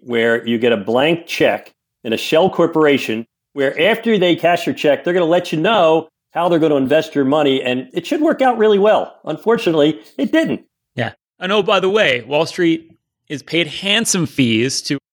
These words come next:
Speaker 2: sell you these. Shocking. Wall Street wins again. <laughs> It's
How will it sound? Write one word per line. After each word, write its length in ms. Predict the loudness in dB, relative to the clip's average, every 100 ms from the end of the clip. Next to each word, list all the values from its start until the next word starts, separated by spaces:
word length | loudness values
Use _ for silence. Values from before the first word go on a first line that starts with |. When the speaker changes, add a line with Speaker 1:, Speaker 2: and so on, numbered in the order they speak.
| -10
Speaker 2:
sell 240 | -2 0
you 120 | 0
these. 260 | -4 -12 -12
Shocking. 720 | -8 -2 0 0 -2 -6 -8 _
Wall 180 | -2 -2
Street 220 | 0 -2
wins 260 | -2 -2 -4
again. 480 | -2 0 0 -4 -18 _ _
<laughs> 0 | -10
It's 400 | -8 -6 -8 -10